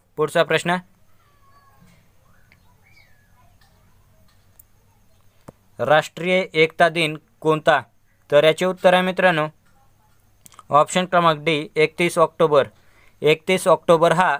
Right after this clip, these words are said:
राष्ट्रीय एकता दिन आहे. पुढचा प्रश्न, पीयूसीचा अर्थ काय? तर याचे उत्तर आहे मित्रांनो ऑप्शन क्रमांक सी,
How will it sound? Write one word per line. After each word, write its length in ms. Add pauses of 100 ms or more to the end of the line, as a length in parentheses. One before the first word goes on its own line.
राष्ट्रीय 580
एकता 320
दिन 200
आहे. 240 (280)
पुढचा 260
प्रश्न, 360 (640)
पीयूसीचा 720 (180)
अर्थ 280
काय? 320 (520)
तर 120
याचे 200
उत्तर 260
आहे 100
मित्रांनो 460 (1080)
ऑप्शन 360
क्रमांक 460
सी, 380